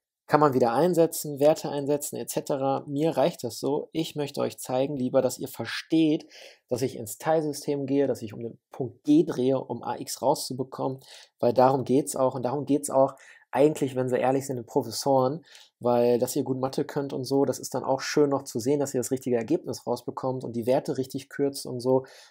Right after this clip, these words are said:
Aber in der Regel oder meistens geht's erstmal darum, dass ihr verstehen müsst, was zu tun ist, weil das Rechnen,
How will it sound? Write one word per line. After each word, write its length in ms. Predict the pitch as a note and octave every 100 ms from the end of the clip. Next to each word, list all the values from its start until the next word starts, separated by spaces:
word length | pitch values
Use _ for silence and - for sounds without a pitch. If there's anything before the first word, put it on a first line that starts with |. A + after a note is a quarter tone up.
| _
Aber 280 | - A#2+ B2+
in 100 | C3+
der 160 | B2 G#2+
Regel 260 | C#3 D3
oder 200 | B2 A2+
meistens 440 | A2+ C3+ D#3 B2+ -
geht's 180 | C3+
erstmal 260 | - B2+ B2
darum, 200 | A2+ B2+
dass 160 | B2 -
ihr 140 | C3+
verstehen 640 | - - - - D#3+ E3
müsst, 180 | D#3 -
was 160 | C3+ -
zu 100 | -
tun 340 | - F#3 E3+
ist, 320 | C3 E3 - - - - _
weil 280 | B2 B2 B2+
das 220 | A#2+ -
Rechnen, 540 | B2 - C#3 C3+ C3+